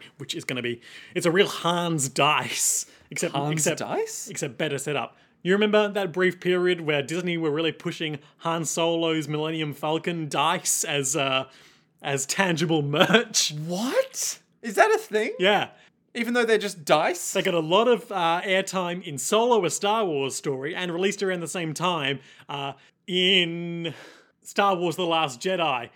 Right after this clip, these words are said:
Speaker 2: Mm-hmm.
Speaker 1: like, where they got, like, magically transmitted <laughs> to Leia or something like that as a token to remember him by.
Speaker 2: Weird. Okay.
Speaker 1: Hans dice.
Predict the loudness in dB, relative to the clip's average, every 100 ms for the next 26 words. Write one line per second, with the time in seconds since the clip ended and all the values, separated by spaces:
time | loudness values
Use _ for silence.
0 | -20 -16 -12 -10 -4 -2 -2 0 2 2
1 | -2 -4 -6 -4 0 0 0 -4 -4 -4
2 | -4 -2 0 0 -2 -2 2 2 2 -4
3 | -6 -12 -20 _ _ 2 4 4 4 2
4 | -2 -8 -8 2 4 6 4 2 2 2
5 | 2 0 -2 -4 -4 -4 -2 -2 -2 -4
6 | -2 -2 0 -4 -4 -4 -4 -4 -2 -2
7 | 0 -4 -6 -4 -6 -8 _ _ -20 -16
8 | -8 -2 2 2 4 2 0 -2 -6 -2
9 | 0 -2 -6 -4 -2 2 4 4 2 -2
10 | -6 -8